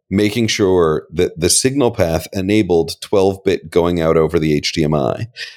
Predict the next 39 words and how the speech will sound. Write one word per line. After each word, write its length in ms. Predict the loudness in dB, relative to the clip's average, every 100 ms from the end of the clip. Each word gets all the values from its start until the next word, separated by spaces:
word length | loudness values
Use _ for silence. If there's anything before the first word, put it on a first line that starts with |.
| -4
And 140 | -2
I 40 | 2
know 140 | 2
a 40 |
lot 160 | 2 2
of 60 | 0
people 220 | -2 0
have 60 |
been 100 | 0
frustrated 500 | 2 -2 0 0 0
with 120 | 0 -2
a 80 |
variety 480 | 0 2 4 2 0
of 80 | -4
cameras 320 | -2 0 0
over 120 | 0
the 120 | 0 2
years 240 | 2 2
where 80 | 0
they're 100 | 2
like, 220 | 0 -2
"I 60 | -4
have 100 | -2
this 100 | -2
camera 300 | 0 2 0
and 20 |
it 80 | 0
does 160 | -2
X, 300 | 0 -2 -2
but 180 | -6 -2
the 100 | 2
H 180 | 2 -2
D 80 | -2
M 60 |
I 100 | 0
is 100 | 2
only 220 | 2 0 0
ten 180 | 0
eighty." 320 | 2 2 -2